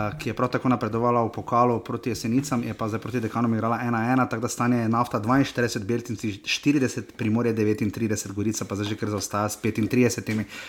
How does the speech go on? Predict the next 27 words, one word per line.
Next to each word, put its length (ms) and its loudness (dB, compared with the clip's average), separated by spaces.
Tako 140 -6
da 60 -2
imamo 240 0
troboj. 460 2
In 180 0
pa 180 4
rodbina 360 0
Tomazine 520 -2
seveda 260 -4
poslala, 460 -2
eh, 220 -6
svoja 460 0
remek 400 0
dela. 300 0
Žiga, 320 2
eh, 220 -2
dogajalo 520 2
se 200 -4
je, 160 0
Benjamin 320 0
Šeško 320 -4
ni 180 4
zabil 240 2
na 100 2
Santiago 360 -4
Bernabeu, 440 -4
ne? 220 -4